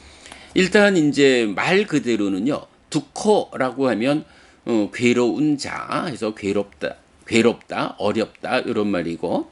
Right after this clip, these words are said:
상와소 하면 이제 그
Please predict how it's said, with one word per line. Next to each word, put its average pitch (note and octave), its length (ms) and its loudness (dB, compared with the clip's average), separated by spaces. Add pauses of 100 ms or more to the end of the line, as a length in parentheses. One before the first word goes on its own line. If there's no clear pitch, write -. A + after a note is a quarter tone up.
(400)
상와소 D#3 1120 2
하면 A#2 520 0
이제 F#2 360 -4 (480)
그 F#2+ 500 0